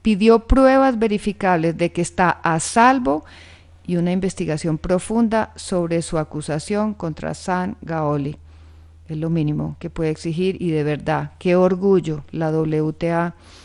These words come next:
defendiendo a las mujeres de esta forma, como debe ser. Ya que estamos hablando de tenis, eh, el Abierto de Australia re-, le respondió a Novak Djokovic.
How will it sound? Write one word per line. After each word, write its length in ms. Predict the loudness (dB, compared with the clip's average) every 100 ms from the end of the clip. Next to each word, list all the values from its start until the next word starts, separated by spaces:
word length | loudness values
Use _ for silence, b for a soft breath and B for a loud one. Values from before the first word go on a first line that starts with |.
| B B B
defendiendo 920 | -2 -2 0 -2 -2 -2 -2 -4 -6 b b b
a 120 | -4
las 240 | 0 0 0
mujeres 420 | -2 -2 -2 -4
de 120 | -2
esta 280 | -4 -4 -10
forma, 440 | -4 -4 -4 -8 -4
como 260 | -2 0 0
debe 240 | 0 -2
ser. 400 | -4 -10 -12 -18 -20 -20 b b b b b _ _ _ -20 -20 _ _
Ya 120 | -6 -4
que 100 | -4
estamos 340 | -4 -4 -2
hablando 360 | -2 -2 -2 -2
de 120 | -2
tenis, 600 | 0 0 0 -4 -6 -18 b b b b b b _ -14
eh, 440 | -10 -6 -6 -6 -6
el 120 | -4 -2
Abierto 340 | -2 -2 0
de 60 | 0
Australia 560 | -2 -2 -2 -2 -4
re-, 240 | -4 -6 -4
le 180 | 2 4
respondió 560 | 4 2 2 0 2 0
a 20 |
Novak 380 | 0 2 2 4
Djokovic. 760 | 4 4 2 -2 -2 -6 -8